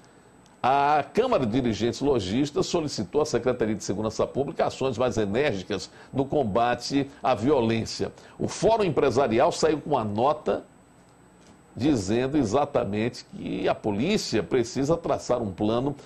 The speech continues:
mais ousado de enfrentamento aos roubos e assaltos. E o Fórum Empresarial de Sergipe, que é composto por vários, né,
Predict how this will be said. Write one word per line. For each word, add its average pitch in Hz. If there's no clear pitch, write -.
mais 131
ousado 131
de 110
enfrentamento 117
aos 120
roubos 120
e 139
assaltos. -
E 117
o 113
Fórum 113
Empresarial 107
de -
Sergipe, 131
que 104
é 110
composto 107
por 101
vários, 104
né, 123